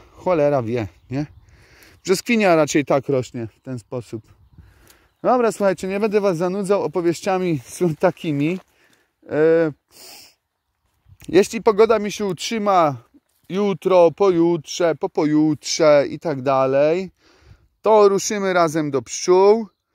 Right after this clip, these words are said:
i będziemy robić te pierwsze jakieś tam pierdoły, typu podłożymy jakieś ramki, nie? Żeby miały w razie czego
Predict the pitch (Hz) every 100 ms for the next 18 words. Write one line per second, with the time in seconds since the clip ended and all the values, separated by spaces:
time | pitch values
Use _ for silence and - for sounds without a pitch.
0 | _ _ _ 156 175 196 170 190 190 190
1 | 175 165 196 147 180 180 - 180 - 185
2 | - 170 147 170 165 147 156 170 170 -
3 | 156 160 156 139 - 156 151 135 160 151
4 | 120 127 - 147 175 170 - 170 170 165
5 | 156 - _ _ _ _ _ _ - 117
6 | 151 175 180 151 - 127 151 147 147 160
7 | 160 156 147 156 156 - 156 147 151 151